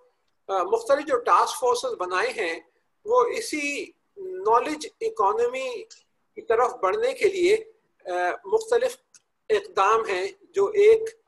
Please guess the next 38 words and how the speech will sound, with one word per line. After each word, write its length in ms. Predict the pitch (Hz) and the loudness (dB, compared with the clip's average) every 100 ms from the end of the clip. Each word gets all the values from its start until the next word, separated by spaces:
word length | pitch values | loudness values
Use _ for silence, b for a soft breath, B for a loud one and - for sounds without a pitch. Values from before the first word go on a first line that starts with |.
| _ _ _ _ 190 | _ _ _ _ -6
अ, 400 | 180 175 170 - - | -2 -2 -2 -6 -2
objective 500 | 190 202 214 - 247 | -2 2 0 2 -4
को 460 | - 220 - - _ _ | 2 2 2 -4 _ _
achieve 320 | 185 - 226 220 - | -8 -6 -8 -6 -4
करने 260 | 185 196 | -2 -2
की 100 | 190 | -4
तरफ 320 | 196 180 180 175 | -4 -2 -2 -2
जा 160 | 160 | -2
रहे 260 | 151 151 147 | -2 -4 -8
हैं। 240 | 147 127 _ _ _ _ _ 214 | -12 -16 _ _ _ _ _ -2
जब 180 | 214 - 202 | -2 -2 2
आज 240 | 220 - | 2 2
से 120 | 262 | -2
तकरीबन, 540 | 240 - 240 240 233 233 226 - _ _ _ - | -2 -6 -6 -4 0 -2 -4 -14 _ _ _ -4
अ, 220 | 190 190 | -2 -2
पन्द्रह 380 | 185 196 220 226 | -2 -2 2 0
साल 280 | 233 202 202 | 2 2 2
पहले, 520 | - 196 208 175 - _ _ _ _ _ - | -2 0 0 -2 -4 _ _ _ _ _ -6
अ, 60 | 185 180 180 160 - _ - | -2 0 0 -2 -6 _ -16
मेरे 420 | 185 196 214 220 | -12 0 6 6
से 220 | 226 220 | 6 4
कहा 280 | 208 190 214 | 4 2 0
गया 200 | 208 196 | 2 0
था 180 | 190 208 | 0 -4
कि 160 | 202 | -2
आप 220 | 190 185 190 | 0 0 0
एक 120 | 180 180 | -4 -2
national 440 | 180 - 226 208 | -4 -2 -4 -2
road 320 | 175 196 202 | 0 0 0
map 160 | 202 196 - | -2 -2 -2
तैयार 360 | 160 165 156 - | -2 0 -2 -4
करें 240 | 147 131 _ - | -8 -8 _ -16
कि 60 | |
पाकिस्तान 640 | 175 160 175 180 196 185 202 | -6 -4 -4 -6 -2 -2 -2
को 120 | 180 | -2
आगे 280 | 160 170 185 | 0 0 -4
किस 300 | 196 - - | -6 -8 -6
तरह 300 | 180 180 | -4 -4